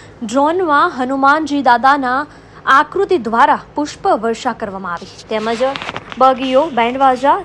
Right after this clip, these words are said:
તેમજ સમસ્ત ગામના ભાઈઓ અને બહેનો રંગબેરંગી વસ્ત્રો ધારણ કરી અને અબીલ ગુલાલની છોડો ઉડાડી ભક્તિમય વાતાવરણમાં રંગે રંગાયા હતા. ત્યારે સમસ્ત ગામમાં ભગવાનની મૂર્તિઓ સાથે ગામમાં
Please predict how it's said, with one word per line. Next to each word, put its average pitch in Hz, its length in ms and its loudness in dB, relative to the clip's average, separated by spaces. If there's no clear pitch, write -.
તેમજ 294 320 0
સમસ્ત 311 440 -4
ગામના 269 640 -2
ભાઈઓ 214 440 -4
અને 214 240 -8
બહેનો 226 400 -8
રંગબેરંગી 294 600 -2
વસ્ત્રો 226 380 -2
ધારણ 226 360 -2
કરી 262 300 -2
અને 233 300 -6
અબીલ 226 280 -2
ગુલાલની 233 680 0
છોડો 349 240 2
ઉડાડી 269 460 -2
ભક્તિમય 302 520 0
વાતાવરણમાં 226 880 0
રંગે 262 320 -4
રંગાયા 185 440 -8
હતા. - 220 -8
ત્યારે 208 140 -4
સમસ્ત 254 440 -4
ગામમાં 285 540 0
ભગવાનની 269 500 -2
મૂર્તિઓ 240 460 -6
સાથે 254 440 -4
ગામમાં 254 520 2